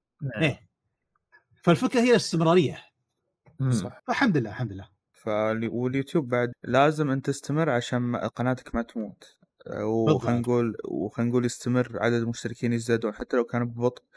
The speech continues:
Speaker 3: بس بالنهاية يزدادون. بعكس إنك
Speaker 2: نعم.
Speaker 3: ل-، لما تنزل عمل كبير كل بين فترة وفترة، هذا اللي يدمر قناتك مع الأسف.
Speaker 2: مم. نعم، صحيح.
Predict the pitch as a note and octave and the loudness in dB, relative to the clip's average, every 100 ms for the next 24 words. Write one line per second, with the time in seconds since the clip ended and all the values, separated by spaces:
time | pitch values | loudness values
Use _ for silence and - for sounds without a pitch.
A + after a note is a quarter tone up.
0 | - _ A#2 - A2 A#2 A#2 A#2 A#2 A2+ | -20 _ -12 -6 -4 -2 0 0 -2 -4
1 | G#2+ G#2+ - _ _ _ _ A2+ C#3 - | -4 -8 -12 _ _ _ _ -2 -2 -2
2 | B2 A#2+ A2+ A#2 A2 A#2+ A#2+ A#2+ B2+ A#2+ | 0 2 2 0 2 2 2 2 0 0
3 | A#2 G#2+ G#2 F2 F2 - - - - A#2+ | -2 0 0 -2 -4 -6 -6 -6 0 2
4 | A#2+ A2+ B2 A#2+ B2+ A#2+ - A2 A#2 A#2 | 2 0 -2 2 2 2 -4 -2 -2 -2
5 | A#2+ - A2+ A2+ A2 - A#2 B2 A2+ A2 | -4 -6 -8 -8 -8 -8 -4 -2 -2 -4
6 | F2 A2+ B2 B2 A#2 A#2 G#2 C3 - - | -4 -2 -2 -2 -4 -6 -6 -8 -14 -12
7 | F#2+ - - - _ _ _ _ _ _ | -12 -10 -14 -18 _ _ _ _ _ _
8 | _ _ C3 G#2+ - _ _ _ _ _ | _ _ -8 -8 -12 _ _ _ _ _
9 | C3 G#2 - _ - A2 A2 - | -6 -6 -10 _ -14 -12 -12 -18